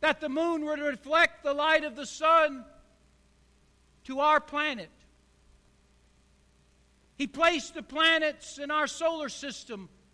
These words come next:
along with ten million other solar systems.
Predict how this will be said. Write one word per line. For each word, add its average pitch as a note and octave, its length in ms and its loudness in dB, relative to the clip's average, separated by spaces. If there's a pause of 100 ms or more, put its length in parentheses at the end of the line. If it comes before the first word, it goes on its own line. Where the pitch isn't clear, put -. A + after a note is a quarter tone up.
(180)
along D#4 340 6
with - 200 -6
ten E4 280 -2
million D#4+ 380 0
other D#4 260 4
solar G#3 380 -8
systems. - 720 -16